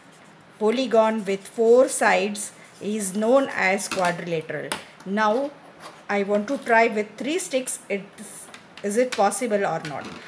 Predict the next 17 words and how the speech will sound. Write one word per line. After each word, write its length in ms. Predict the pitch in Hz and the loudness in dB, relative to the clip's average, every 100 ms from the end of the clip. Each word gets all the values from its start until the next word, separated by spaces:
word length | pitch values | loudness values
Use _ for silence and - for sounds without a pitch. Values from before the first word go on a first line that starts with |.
| - | -20
So 140 | - 208 | -6 -4
one 420 | 196 208 226 311 | 2 4 4 2
still 360 | - - 277 285 | -4 0 4 6
I 260 | 220 214 - - - - - 190 | 6 2 -6 -20 -20 -20 -10 -2
remove 340 | 208 202 202 185 | 0 2 0 -2
it. 300 | 196 - - - - - - - - | -6 -8 -16 -20 -20 -20 -12 -12 -10
So 120 | 208 | -8
now 240 | 202 202 202 | -4 -2 0
what 280 | 202 233 - - - - | 2 2 0 -14 -14 -6
I 180 | 190 | -2
have 340 | 226 196 165 143 | -2 -2 -4 -4
it? 260 | 113 - - - - - - - - - - - - - - | -12 -16 -16 -16 -20 -20 -20 -20 -16 -14 -14 -18 -20 -20 -14
Now 180 | 190 196 | -6 -2
one 340 | 196 208 262 | 2 4 4
I 180 | - 208 | 0 0
have 240 | 226 208 202 | 2 2 0
removed. 400 | 185 202 349 | -4 -4 -6